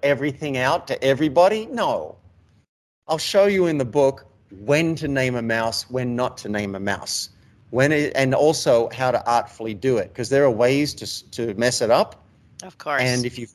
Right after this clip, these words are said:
Speaker 1: follow the steps in the book, your chances are much better. It's gonna be well received. Person will understand where you're coming from and where you wanna go with this, versus, "Hey, I'm pissed. We need to talk."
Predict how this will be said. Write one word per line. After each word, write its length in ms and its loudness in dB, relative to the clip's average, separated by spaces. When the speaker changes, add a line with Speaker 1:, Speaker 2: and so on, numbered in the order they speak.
Speaker 1:
follow 280 6
the 100 -2
steps 400 -6
in 80 -6
the 80 -6
book, 260 -8
your 80 -8
chances 420 -10
are 80 -6
much 580 -4
better. 300 4
It's 140 -6
gonna 220 -6
be 140 -6
well 260 4
received. 600 -2
Person 320 0
will 80 0
understand 540 -2
where 100 4
you're 120 2
coming 260 0
from 300 0
and 100 -2
where 80 4
you 100 2
wanna 160 0
go 200 6
with 140 4
this, 340 2
versus, 640 0
"Hey, 380 2
I'm 220 0
pissed. 360 -2
We 80 -4
need 220 -2
to 40 -12
talk." 360 -4